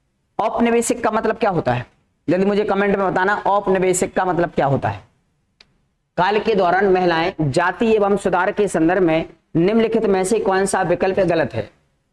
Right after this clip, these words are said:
पहला, पंडिता, पंडित रमाबाई ने पूना में एक विधवा गृह की स्थापना की थी, बिल्कुल बात ये तो सही है।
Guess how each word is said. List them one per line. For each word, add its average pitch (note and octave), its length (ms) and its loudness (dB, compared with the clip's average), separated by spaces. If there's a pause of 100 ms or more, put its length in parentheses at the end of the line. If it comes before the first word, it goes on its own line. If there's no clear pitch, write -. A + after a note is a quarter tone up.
(880)
पहला, D3 240 0 (1000)
पंडिता, G#3 520 0 (180)
पंडित A3 360 0
रमाबाई G3 500 2
ने G#3 100 0
पूना G3 380 0
में G3+ 140 2
एक F3+ 80 0
विधवा F3 340 0
गृह F#3 200 2
की F#3 160 0
स्थापना F#3 380 0
की F#3+ 160 0
थी, F3+ 120 0
बिल्कुल E3 320 0
बात F3 260 0
ये D#3+ 80 2
तो E3 100 -2
सही F3+ 220 2
है। F3+ 80 0